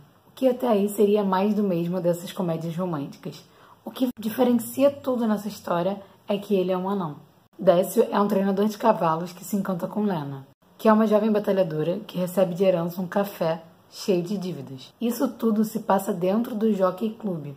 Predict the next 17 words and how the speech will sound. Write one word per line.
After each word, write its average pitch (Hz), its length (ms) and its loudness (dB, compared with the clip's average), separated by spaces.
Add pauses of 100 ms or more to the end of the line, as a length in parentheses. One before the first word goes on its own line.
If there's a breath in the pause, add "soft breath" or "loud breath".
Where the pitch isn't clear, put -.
(100)
Décio 190 360 4
precisa 202 320 -2
superar 180 480 0
as 185 120 -2
questões 180 400 -4
com - 100 -2
a 185 60 2
própria 175 320 0
deficiência 190 760 -2
para 190 200 0
disputar 202 420 0
a 190 60 4
atenção 185 500 -4
dela 165 420 -2 (240 loud breath)
com 202 160 -2
o 196 80 0
Playboy, 185 480 4